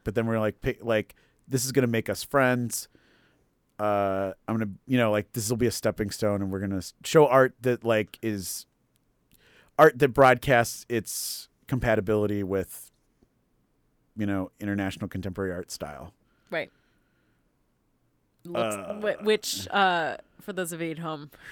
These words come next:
Speaker 2: <laughs> who don't wanna get through the art speak, it just means looks arty. Looks
Speaker 1: Looks
Speaker 2: like art.
Speaker 1: arty.
Speaker 2: Looks like art.
Speaker 1: Yeah, I'm glad I got to the adolescent quote. Then I just had, "Too much to see. Like work.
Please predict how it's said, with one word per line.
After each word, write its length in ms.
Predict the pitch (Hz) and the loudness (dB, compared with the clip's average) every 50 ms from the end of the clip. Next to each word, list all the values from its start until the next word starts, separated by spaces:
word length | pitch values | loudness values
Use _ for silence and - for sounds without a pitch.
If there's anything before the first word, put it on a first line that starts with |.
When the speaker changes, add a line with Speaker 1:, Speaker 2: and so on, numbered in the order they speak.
| - | -18
Speaker 2:
<laughs> 280 | - - - - - - | -18 -20 -20 -20 -10 -8
who 80 | 226 | -8
don't 120 | 214 190 185 | -6 -4 -4
wanna 140 | 180 170 170 | -4 -4 -4
get 140 | 185 185 - | -6 -6 -6
through 140 | - 175 170 | -8 -6 -4
the 100 | 170 165 | -2 -2
art 180 | 170 165 - - | -2 -2 -4 -8
speak, 300 | - - 160 139 - 160 | -12 -12 -12 -12 -12 -14
it 80 | - - | -16 -14
just 200 | 156 151 - 151 | -18 -18 -16 -18
means 180 | 147 151 - | -18 -16 -14
looks 320 | - - - - - - - | -14 -14 -14 -14 -14 -16 -14
arty. 500 | - - 107 90 80 90 92 180 - 180 _ _ _ - | -12 -12 -12 -12 -12 -14 -14 -16 -18 -20 _ _ _ -20
Looks 220 | 180 - _ - | -20 -20 _ -14
Speaker 1:
Looks 280 | 98 202 208 - - - - | -10 -10 -10 -10 -12 -16 -14
Speaker 2:
like 80 | - 80 | -12 -10
art. 120 | 78 90 | -10 -10
Speaker 1:
arty. 260 | 90 90 - 64 69 78 90 - _ _ _ _ _ _ _ _ _ _ _ _ _ _ _ _ _ _ _ _ _ _ _ _ _ _ 143 143 147 143 _ - 160 160 | -10 -10 -12 -14 -16 -16 -18 -20 _ _ _ _ _ _ _ _ _ _ _ _ _ _ _ _ _ _ _ _ _ _ _ _ _ _ -20 -20 -20 -20 _ -20 -20 -20
Speaker 2:
Looks 320 | 175 - _ _ - - 120 | -20 -20 _ _ -20 -20 -20
like 320 | 117 - 175 175 175 - - 131 | -18 -18 -18 -18 -20 -20 -18 -14
art. 320 | 123 175 - - _ - - _ _ _ _ _ _ _ _ _ _ - | -14 -14 -14 -14 _ -20 -20 _ _ _ _ _ _ _ _ _ _ -12
Speaker 1:
Yeah, 80 | 95 | -10
I'm 100 | 95 92 | -10 -10
glad 200 | - 98 98 98 | -8 -6 -6 -6
I 40 | 98 | -6
got 240 | 87 101 98 - - | -6 -8 -10 -12 -14
to 120 | - 98 | -16 -14
the 120 | 92 95 90 | -12 -12 -10
adolescent 560 | 65 73 87 76 78 90 92 - - 82 - | -10 -12 -12 -12 -12 -12 -14 -14 -16 -18 -18
quote. 340 | _ - 98 98 92 85 - _ _ _ _ | _ -12 -10 -10 -10 -12 -14 _ _ _ _
Then 140 | - 92 92 | -12 -10 -8
I 80 | 92 90 | -8 -10
just 200 | 82 90 87 - | -10 -14 -16 -16
had, 440 | - 92 87 85 87 87 85 85 - _ _ _ _ _ _ _ _ _ _ _ _ _ _ _ _ _ _ _ _ _ _ - | -14 -12 -12 -10 -10 -12 -12 -14 -18 _ _ _ _ _ _ _ _ _ _ _ _ _ _ _ _ _ _ _ _ _ _ -10
"Too 120 | - 131 | -6 -4
much 280 | 135 135 127 120 - - | -2 -2 -2 -4 -6 -10
to 100 | - 113 | -12 -10
see. 440 | - - 110 101 98 98 95 90 87 - _ _ _ _ _ - | -10 -8 -6 -6 -4 -4 -6 -8 -10 -16 _ _ _ _ _ -4
Like 280 | 110 113 110 - _ | -4 -4 -4 -4 _
work. 340 | 107 98 95 95 - _ - | -8 -6 -6 -8 -10 _ -20